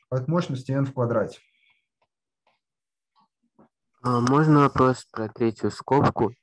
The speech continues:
Speaker 2: Мы не должны наложить какие-то ограничения на А, ну, то есть какие-то, чтобы оно в каком-то правиле тоже, в каком-то
Speaker 1: О.
Speaker 2: правиле с буквы А было?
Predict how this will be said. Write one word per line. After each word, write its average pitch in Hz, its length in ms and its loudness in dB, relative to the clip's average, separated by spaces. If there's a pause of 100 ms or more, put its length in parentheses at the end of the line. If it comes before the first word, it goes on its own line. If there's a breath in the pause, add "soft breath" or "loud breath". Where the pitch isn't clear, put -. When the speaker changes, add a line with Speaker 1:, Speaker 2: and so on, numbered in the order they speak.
Speaker 2:
Мы 113 100 0
не 117 140 0
должны 120 320 -2
наложить 127 460 -2
какие-то - 460 -6
ограничения 107 540 -6
на 101 260 -4
А, 95 200 -2
ну, 101 140 -8
то 107 80 -4
есть 104 100 -6
какие-то, 101 440 -10 (120)
чтобы 104 300 -6
оно 101 160 -2
в - 60 -8
каком-то 95 500 -8
правиле 95 580 -8
тоже, - 340 -10 (340)
в - 140 -8
каком-то 180 340 0
Speaker 1:
О. - 40 -8
Speaker 2:
правиле 98 320 -8
с - 80 -10
буквы - 280 -8
А 90 140 -2
было? 95 380 -10